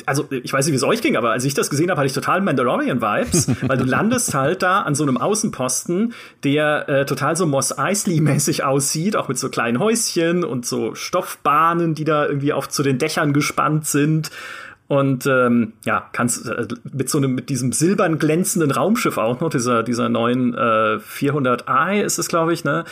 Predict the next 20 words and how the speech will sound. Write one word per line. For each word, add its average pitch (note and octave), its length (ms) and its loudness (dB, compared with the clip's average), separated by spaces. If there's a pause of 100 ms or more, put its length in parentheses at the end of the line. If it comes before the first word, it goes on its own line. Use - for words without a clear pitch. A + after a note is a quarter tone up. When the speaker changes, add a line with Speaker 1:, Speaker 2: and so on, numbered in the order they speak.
Speaker 2:
Ja. G2+ 120 2 (420)
Speaker 1:
Ähm, C#3 320 2 (320)
also C#3+ 220 2
das D3+ 80 -6
ist C3+ 180 -4
total, F3+ 320 -2
totaler, G3 640 0 (220)
das C#3+ 100 -6
ist - 60 -6
totaler F#3 300 0
Star F#3 380 0
Wars-Moment. C#3+ 600 0
Und C#4+ 300 0
dann A#3 260 4
zeigen G3+ 300 2
sie G#3 100 2
halt F#3 160 2
auch E3+ 160 0
noch C#3+ 120 -2
dort E3 400 2